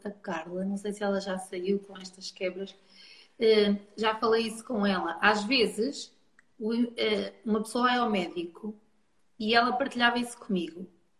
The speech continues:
A coisa que mais me custa e foi chegar ao médico e ele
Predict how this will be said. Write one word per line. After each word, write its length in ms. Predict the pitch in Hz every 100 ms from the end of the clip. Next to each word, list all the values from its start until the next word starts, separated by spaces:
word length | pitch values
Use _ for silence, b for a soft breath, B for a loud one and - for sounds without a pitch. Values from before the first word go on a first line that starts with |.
| _ _ _
A 100 | 226
coisa 320 | 214 285 285
que 100 | 330 302
mais 240 | 285 277
me 120 | 254
custa 600 | - 214 196 - 196 202 -
e 380 | 208 208 208 - _ _ _ _
foi 520 | - - 226 190 - - -
chegar 400 | - 208 233 311
ao 120 | 311
médico 680 | 247 214 202 226 - - - _ -
e 320 | 214 214 240
ele 200 | 262